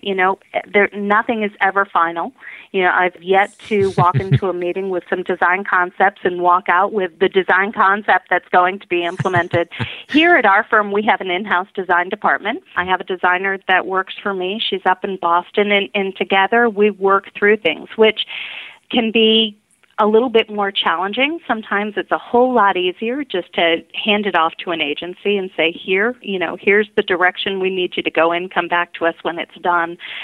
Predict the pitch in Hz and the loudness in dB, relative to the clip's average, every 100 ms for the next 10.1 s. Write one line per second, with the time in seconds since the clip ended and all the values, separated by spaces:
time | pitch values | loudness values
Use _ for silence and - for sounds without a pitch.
0 | - - - 254 247 247 - 254 240 226 | -8 0 2 4 4 4 0 -2 -2 -2
1 | - 208 208 202 202 - 190 175 - - | 0 0 0 2 0 0 -2 -2 -2 -2
2 | 196 240 254 254 277 269 269 269 269 233 | 0 0 -2 -2 0 0 2 0 0 -2
3 | - 196 190 - 175 - 160 175 277 - | 0 0 0 -8 -8 -2 0 0 -6 -14
4 | - - - 214 214 214 214 208 214 247 | -16 -14 -2 0 2 4 4 4 4 0
5 | 233 202 294 - 196 185 180 220 392 392 | 0 0 -2 -2 2 2 0 -2 -2 -4
6 | - - 262 262 - 403 392 220 208 220 | -6 -2 0 0 0 -2 0 2 2 2
7 | - - - - 247 247 240 226 233 226 | -6 -18 -8 0 2 4 4 4 4 2
8 | 240 220 220 233 - 208 202 185 - - | 2 2 0 -6 0 2 2 0 -6 -16
9 | - - 196 - 190 185 190 - 180 175 | -12 -8 -6 -2 0 -2 -4 0 2 2
10 | 175 | 0